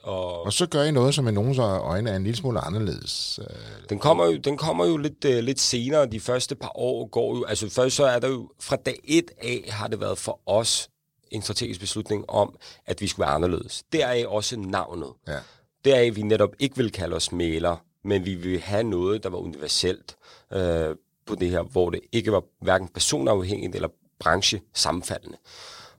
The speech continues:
Speaker 1: Så allerede der starter vi jo med den strategi, som vi tror på, altså differentieringsstrategien,
Speaker 2: Mm.
Speaker 1: simpelthen ved at kommunikere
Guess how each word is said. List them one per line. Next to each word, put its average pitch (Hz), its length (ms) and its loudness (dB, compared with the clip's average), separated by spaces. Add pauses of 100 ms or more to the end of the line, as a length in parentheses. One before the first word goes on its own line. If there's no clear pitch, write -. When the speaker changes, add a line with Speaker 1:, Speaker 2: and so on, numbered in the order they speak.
(320)
Speaker 1:
Så - 160 4
allerede 143 440 6
der 139 240 6
starter 113 440 2
vi 117 140 -4
jo 107 140 -2
med 101 200 0
den 107 300 0
strategi, 98 400 -6
som 90 200 -4
vi 78 80 -12 (160)
tror 104 260 0
på, - 260 -8
altså - 180 -8
differentieringsstrategien, - 1000 -4
Speaker 2:
Mm. - 60 -14
Speaker 1:
simpelthen 95 680 -4
ved 104 240 4 (100)
at 90 160 0 (180)
kommunikere - 540 -4